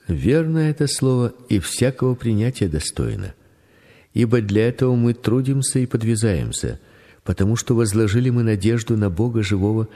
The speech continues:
который есть Спаситель всех людей, особенно верных. Предписывай это и этому учи. Никто да не пренебрегает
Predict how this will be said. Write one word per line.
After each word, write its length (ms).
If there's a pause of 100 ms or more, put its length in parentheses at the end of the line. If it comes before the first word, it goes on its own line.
(300)
который 380
есть 420
Спаситель 720
всех 400
людей, 340
особенно 480
верных. 600 (1200)
Предписывай 720
это 560 (180)
и 60
этому 400
учи. 400 (880)
Никто 540
да 220
не 140
пренебрегает 920